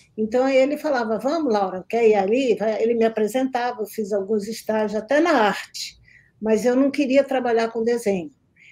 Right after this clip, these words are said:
Então, eu f-, trabalhei com redação de publicidade, mas não fui bem,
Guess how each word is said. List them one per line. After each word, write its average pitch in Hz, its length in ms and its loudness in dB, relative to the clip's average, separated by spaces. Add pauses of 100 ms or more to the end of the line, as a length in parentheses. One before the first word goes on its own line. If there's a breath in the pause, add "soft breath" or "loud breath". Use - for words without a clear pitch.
(240 soft breath)
Então, 214 540 -2
eu 220 120 4
f-, - 260 -14 (240)
trabalhei 220 500 4
com 240 140 -4
redação 262 640 0
de 233 100 -8
publicidade, 214 1120 -6
mas 208 200 0
não 214 140 0
fui 233 200 -4
bem, 220 420 2